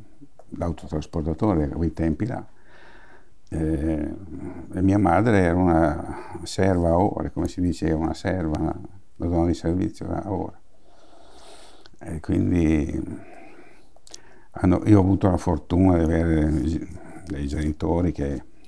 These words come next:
hanno insistito affinché io studiassi. All'epoca c'era una scelta tra le medie e le commerciali, già, quindi mi fecero scegliere le medie. E, e qui-, e poi, poi feci l'istituto tecnico qui a Reggio,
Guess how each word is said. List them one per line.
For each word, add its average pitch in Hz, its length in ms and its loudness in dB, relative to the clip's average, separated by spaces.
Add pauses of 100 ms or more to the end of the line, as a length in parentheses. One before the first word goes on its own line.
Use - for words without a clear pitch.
(960)
hanno 78 840 0 (240)
insistito 85 580 0
affinché 78 360 0
io 82 140 2
studiassi. 98 920 4 (200)
All'epoca 90 640 0 (640)
c'era 85 240 2
una 85 260 4
scelta 87 320 4
tra 87 180 0
le 87 120 2
medie 90 300 4
e - 20 4
le 87 80 4
commerciali, 87 1300 4
già, 82 680 0
quindi 82 320 -2 (100)
mi 80 100 0
fecero 82 380 0
scegliere 85 440 0
le 82 100 4
medie. 95 680 4 (840)
E, 85 260 -4
e 87 580 0
qui-, 80 260 -2
e 82 100 -4
poi, 85 320 0
poi - 240 4
feci 87 560 2
l'istituto 82 440 2
tecnico 80 440 0
qui 87 140 0
a 95 80 2
Reggio, 98 580 2